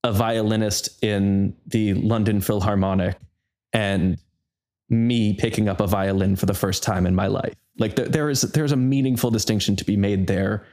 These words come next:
in not just in terms of, like, skill as a violinist, but also in terms of dedication as, and, like, all, there, there are meaningful distinctions. But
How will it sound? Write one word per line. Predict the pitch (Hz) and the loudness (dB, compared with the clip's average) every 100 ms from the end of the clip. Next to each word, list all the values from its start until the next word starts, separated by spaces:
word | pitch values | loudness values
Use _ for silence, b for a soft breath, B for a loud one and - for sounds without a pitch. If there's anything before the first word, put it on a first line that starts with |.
| b b b b _ | b b b b _
in | 135 127 113 131 | -2 0 0 0
not | 131 131 117 | 0 0 0
just | 107 110 - | 0 0 0
in | 107 | 0
terms | 95 107 98 | 0 0 0
of, | 95 92 | 0 0
like, | 98 87 - | -2 -4 -8
skill | - - 110 101 | -6 -2 0 0
as | 98 | 0
a | |
violinist, | 98 101 101 82 107 117 101 101 - | 0 0 0 0 -2 0 0 0 -2
but | 113 | -2
also | 110 98 104 98 | 0 0 0 0
in | 107 | 0
terms | 98 107 98 101 | 0 0 0 0
of | 98 95 - | -2 -4 -4
dedication | 110 117 - 120 - 78 | -2 -2 -2 -2 -2 -2
as, | 76 - | -2 -2
and, | 107 101 | 0 0
like, | 98 - - _ _ _ _ | 0 -4 -12 _ _ _ _
all, | - 127 | -4 0
there, | 123 113 | 0 0
there | 101 139 127 | 0 0 0
are | |
meaningful | 123 139 127 113 98 | 2 2 0 0 -2
distinctions. | - - - - - | -2 -6 -6 -6 -4
But | - 110 92 | -2 -2 -2